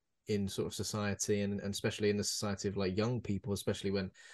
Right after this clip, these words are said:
people are developing and find out so many different things about their, their bodies and their feelings and everything. The fact that it's so ingrained and generational in a way, um, really, I think it's really well represented in, in this film and in the way sort of Rachel deals with it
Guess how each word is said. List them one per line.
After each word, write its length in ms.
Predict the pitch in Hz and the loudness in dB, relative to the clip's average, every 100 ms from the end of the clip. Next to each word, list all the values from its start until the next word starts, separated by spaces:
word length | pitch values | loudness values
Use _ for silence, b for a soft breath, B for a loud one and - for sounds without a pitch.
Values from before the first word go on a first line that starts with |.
| b | b
people 200 | 127 117 | -2 4
are 60 | 113 | 4
developing 580 | 110 104 113 110 117 107 | 4 6 4 4 2 2
and 120 | 101 | 2
find 260 | 117 113 | 2 4
out 180 | 110 107 | 4 2
so 120 | - 113 | 4 4
many 140 | 110 | 4
different 260 | 104 101 107 | 2 0 4
things 220 | 110 101 | 4 4
about 200 | 107 92 | 2 6
their, 240 | 101 101 - | 6 4 2
their 140 | 117 104 | 0 2
bodies 540 | 117 113 113 113 104 | 6 6 6 6 4
and 80 | 98 | 2
their 120 | 98 | 0
feelings 440 | - 123 113 113 107 | 4 6 6 4 2
and 80 | |
everything. 380 | 110 107 113 110 - b b | 0 0 0 -2 -4 b b
The 80 | 120 | -6
fact 220 | - 120 | 0 4
that 60 | 120 | 4
it's 120 | 113 | 6
so 160 | 147 123 | 6 6
ingrained 800 | 117 120 135 107 98 104 113 - _ _ _ - | 6 4 4 4 0 -2 -6 -12 _ _ _ -2
and 140 | 104 | 0
generational 640 | 113 110 104 127 - 98 92 | 4 6 6 2 0 0 2
in 60 | |
a 60 | 95 | 2
way, 320 | 113 95 95 b b b b - | 2 0 -4 b b b b -4
um, 400 | 107 101 95 95 _ _ _ _ _ - | -2 0 -2 -4 _ _ _ _ _ -4
really, 480 | 120 127 135 117 - | 4 6 8 6 4
I 60 | 113 | 4
think 180 | 202 151 | 6 6
it's 80 | |
really 220 | 139 143 117 | 6 6 8
well 280 | 131 123 | 6 4
represented 800 | 110 101 113 107 117 110 - 90 - - - | 4 2 0 0 0 -2 -4 -8 -10 -18 -4
in, 320 | 101 95 92 - | 0 0 -2 -6
in 140 | 104 101 | -2 0
this 180 | 98 - | -2 0
film 340 | 104 95 95 - | 0 0 -4 -4
and 340 | 101 95 92 - | -4 -2 -4 -4
in 140 | 101 | -2
the 80 | 98 | 0
way 240 | 101 95 | 2 0
sort 220 | 92 - 92 | 0 -4 -4
of 80 | 101 | -2
Rachel 280 | 101 95 92 | -2 -2 0
deals 260 | 104 95 | 2 2
with 80 | 90 | 0
it 160 | 92 | -2